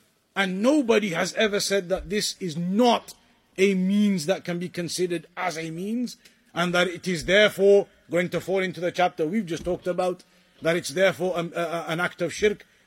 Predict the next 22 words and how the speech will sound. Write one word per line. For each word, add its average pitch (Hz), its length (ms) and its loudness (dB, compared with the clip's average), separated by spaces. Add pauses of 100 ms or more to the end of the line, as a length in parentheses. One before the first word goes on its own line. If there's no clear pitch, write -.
(160)
to 160 100 -4
wear 185 260 4
this 180 180 -4
believing 175 440 -4
this 180 220 -2
will 170 180 -2
help 175 300 -2
you. 113 140 -12 (320)
And 240 140 2
nobody 277 500 2 (1080)
should 208 280 -2
believe, 208 440 6
obviously, 202 640 0 (400)
that 165 240 -2
this 170 460 0
is 190 180 -4
what 180 180 -2
you 190 140 -6
put 175 180 -6
your 170 140 -2
trust 165 320 -10
into. 180 340 -10